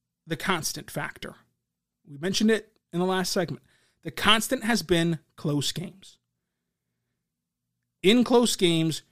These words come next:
you have one of the most clutch players in the league. You have one of, you know, the, the, the players that you would trust with the ball in his hands. So do the Pelicans. I mean, they, they would trust Brandon Ingram, but you take the tough shot making of S G A,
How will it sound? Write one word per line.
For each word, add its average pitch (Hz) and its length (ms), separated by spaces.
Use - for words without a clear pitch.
you 190 320
have 175 440
one 160 180
of 160 40
the 160 80
most 160 300
clutch - 360
players 170 400
in 165 140
the 170 80
league. 147 380
You 151 140
have 156 340
one 156 180
of, 156 240
you 151 140
know, 147 100
the, 143 280
the, 151 140
the 156 120
players 165 380
that 170 100
you 170 120
would 175 140
trust - 500
with 165 180
the 170 60
ball 165 260
in 160 40
his 151 140
hands. 147 340
So 160 200
do 214 60
the 247 80
Pelicans. 240 480
I 175 40
mean, 147 100
they, 156 80
they 156 120
would 214 140
trust - 240
Brandon 180 260
Ingram, 156 300
but 185 300
you 208 240
take 226 260
the 196 100
tough - 240
shot 165 260
making 160 260
of 151 80
S 151 160
G 143 280
A, 139 200